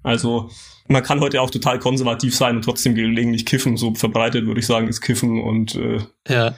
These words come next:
Speaker 2: ja.
Speaker 1: also ich, was die Legalisierung von Cannabis allein angeht, wäre ich vergleichsweise zuversichtlich, dass das in den nächsten Jahren kommt. Ich kann mir das auch nach der nächsten Bundestagswahl tatsächlich vorstellen. Aber bei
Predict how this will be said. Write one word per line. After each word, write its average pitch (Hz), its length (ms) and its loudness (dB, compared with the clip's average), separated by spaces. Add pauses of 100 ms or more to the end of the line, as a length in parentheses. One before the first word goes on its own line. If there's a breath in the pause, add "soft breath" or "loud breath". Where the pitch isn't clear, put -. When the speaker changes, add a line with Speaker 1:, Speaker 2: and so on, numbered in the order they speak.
Speaker 2:
ja. 143 160 -2
Speaker 1:
also 131 220 2
ich, - 260 -6 (120)
was 139 200 2
die 151 100 -2
Legalisierung 147 460 0
von 143 120 -2
Cannabis 143 340 -2
allein 127 300 0
angeht, 143 420 0
wäre 127 160 2
ich - 180 -4
vergleichsweise 123 600 0
zuversichtlich, 123 680 0
dass 120 220 0
das 113 120 2
in 123 120 2
den 120 100 0
nächsten 123 300 0
Jahren 117 180 2
kommt. 127 300 0
Ich - 100 -8
kann 117 160 0
mir 117 80 -2
das 120 140 -2
auch 120 240 -2
nach 117 160 0
der 123 100 2
nächsten 120 220 -2
Bundestagswahl 123 960 0
tatsächlich 117 360 -2
vorstellen. 127 560 0
Aber 113 640 0
bei 123 400 2